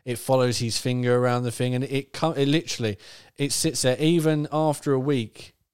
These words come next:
it's still alive, it moves. If he doesn't go near it, it moves. It just becomes more active the more he gets closer to it. And, uh, as you know what, um, every, every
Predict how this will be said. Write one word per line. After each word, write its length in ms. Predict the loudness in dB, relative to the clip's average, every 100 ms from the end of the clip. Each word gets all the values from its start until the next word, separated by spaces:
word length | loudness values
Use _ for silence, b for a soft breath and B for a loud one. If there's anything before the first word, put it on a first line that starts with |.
| _
it's 220 | -8 -6
still 260 | -4 0 2
alive, 400 | 4 4 2 0
it 100 | -2
moves. 440 | -2 0 0 -2
If 80 | -2
he 40 |
doesn't 240 | -2 -2 0
go 140 | 0
near 260 | 2 0 0
it, 80 |
it 120 | -2 -4
moves. 380 | -2 -2 -2
It 60 | -4
just 180 | -8 -6
becomes 280 | -4 -4 -2
more 360 | 0 2 2
active 500 | 0 -2 -6 -4 -6 -16 _ _ _ _ _ _
the 80 | -4
more 400 | 0 2 4 2
he 200 | 2 0
gets 240 | -2 -6 -6
closer 320 | -6 -6 -8
to 200 | -10 -12
it. 160 | -14 _ _ _ _ _ _ _ -6
And, 320 | -4 -4 -2
uh, 440 | 0 2 0 -2 -6
as 160 | -8 -4
you 80 |
know 60 | -2
what, 100 | 0
um, 200 | -2 -4 -10
every, 360 | -4 -2 0 -2
every 300 | -2 -2 -2